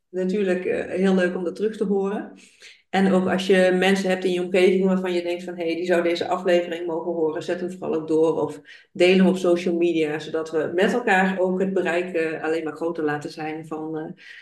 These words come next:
van dit gesprek, maar ook van het volgen van je hart in plaats van, eh, je hoofd. En, eh, wat daarin ook heel erg zou helpen is,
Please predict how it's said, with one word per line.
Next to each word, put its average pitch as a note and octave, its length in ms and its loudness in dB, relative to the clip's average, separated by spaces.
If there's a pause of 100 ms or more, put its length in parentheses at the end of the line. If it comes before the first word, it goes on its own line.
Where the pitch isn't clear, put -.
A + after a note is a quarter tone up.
(140)
van E3+ 240 -4
dit F3 140 2
gesprek, E3 540 -2
maar D#3+ 180 -8
ook D#3+ 180 -2
van D#3+ 320 -6
het F3 160 -2
volgen F#3 280 2
van E3 120 -2
je D#3 80 0
hart D#3 240 -4
in - 80 -8
plaats D#3+ 260 -2
van, D#3 280 -4
eh, D#3 160 -4
je F3 160 4
hoofd. E3+ 640 4 (400)
En, E3 360 -8
eh, E3 320 -4
wat D#3+ 120 2
daarin E3 280 0
ook F#3+ 180 2
heel F3+ 180 4
erg E3+ 140 2
zou E3 180 -4
helpen D#3 380 -2
is, C#3+ 440 -8